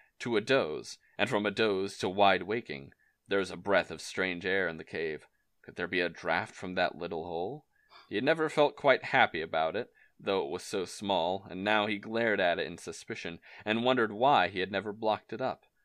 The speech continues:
Of late, he had half fancied he had caught the dim echoes of a knocking sound from far above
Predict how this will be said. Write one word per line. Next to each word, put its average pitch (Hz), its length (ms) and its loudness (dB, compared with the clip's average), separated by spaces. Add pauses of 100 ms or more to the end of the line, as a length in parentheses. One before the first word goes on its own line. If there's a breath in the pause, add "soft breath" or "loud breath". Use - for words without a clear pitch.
(280)
Of 95 160 0
late, 95 340 2
he 95 100 -4
had 90 140 2
half 104 260 2
fancied 98 540 -2
he 98 80 -6
had 95 140 -8
caught - 280 -4
the 101 80 -4
dim 110 360 -6
echoes 113 400 -4
of 98 120 -6
a 95 40 -2
knocking 101 480 -8
sound 87 400 -8
from 85 140 -14
far 101 300 0
above 95 440 -2